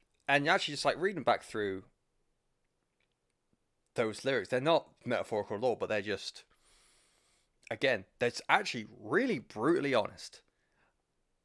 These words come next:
but in such a very, what's the word I'm trying to think of? You know, like, how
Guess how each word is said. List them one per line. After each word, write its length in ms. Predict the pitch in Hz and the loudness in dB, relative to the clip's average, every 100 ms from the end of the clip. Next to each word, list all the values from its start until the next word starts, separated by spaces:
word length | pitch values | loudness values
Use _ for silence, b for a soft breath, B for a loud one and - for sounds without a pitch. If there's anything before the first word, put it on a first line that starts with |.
| _ _ _ _ 123 | _ _ _ _ -10
but 140 | - | -4
in 100 | 127 | -2
such 400 | 123 - 180 131 | -2 2 4 4
a 220 | 131 117 95 _ _ _ _ - | 0 0 -2 _ _ _ _ -8
very, 520 | 180 170 135 117 104 _ _ _ _ _ _ _ _ _ _ _ _ _ _ _ _ _ _ _ | -4 -2 -2 -4 -10 _ _ _ _ _ _ _ _ _ _ _ _ _ _ _ _ _ _ _
what's 220 | - 160 - | -12 -8 -6
the 80 | |
word 100 | 175 | -6
I'm 80 | 143 | -10
trying 160 | 123 113 | -10 -10
to 60 | |
think 140 | 113 - | -10 -12
of? 120 | - - | -16 -10
You 100 | 415 | 2
know, 120 | 262 | 4
like, 160 | 233 175 | 4 6
how 320 | 175 151 | 6 6